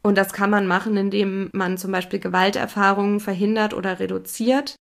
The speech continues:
Aber das ist natürlich nur begrenzt möglich, denn natürlich geschieht Gewalt tagtäglich und man kann's leider nicht zu hundert Prozent verhindern.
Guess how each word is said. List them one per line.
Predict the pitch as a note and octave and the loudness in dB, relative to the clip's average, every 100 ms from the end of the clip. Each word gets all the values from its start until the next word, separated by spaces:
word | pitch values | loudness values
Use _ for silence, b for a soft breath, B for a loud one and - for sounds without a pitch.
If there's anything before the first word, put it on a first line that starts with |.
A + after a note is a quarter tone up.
| - | -4
Aber | G#3 A3 A#3+ A#3+ - | 2 2 2 0 -2
das | - G3+ G#3 - | -2 -2 0 0
ist | G#3+ A3 | 2 2
natürlich | G3+ - G#3 F#3+ G3 | 0 2 0 2 -2
nur | G3+ G3 | -2 -2
begrenzt | F#3 F3+ F3+ F3+ - G3 | -2 -6 -4 -6 -6 -4
möglich, | F#3+ F#3+ F#3 F3+ - | -4 -2 -4 -4 -4
denn | F3+ F3 | -2 -2
natürlich | F#3 - G3+ G3 | -2 -2 -2 -2
geschieht | G3+ A#3+ G#3+ G#3 - | -2 -4 -2 -4 -4
Gewalt | F#3 F#3 F3+ | -4 -4 -2
tagtäglich | F3+ F3+ - A#3 A#3 - A3 A3+ G#3+ - | -4 -4 0 2 2 0 0 0 -4 -4
und | |
man | F#3+ F3+ | -2 -2
kann's | - G3+ A#3 | 0 0 0
leider | F#3+ E3 E3 | 0 0 0
nicht | E3 F3 | -4 -6
zu | - F3 | -8 -6
hundert | F3+ F3+ | -4 -6
Prozent | - F#3 - F3+ F3+ | -8 -14 -8 -8 -6
verhindern. | F#3 F3 G3+ G3 E3+ G3+ | -8 -2 0 0 0 -2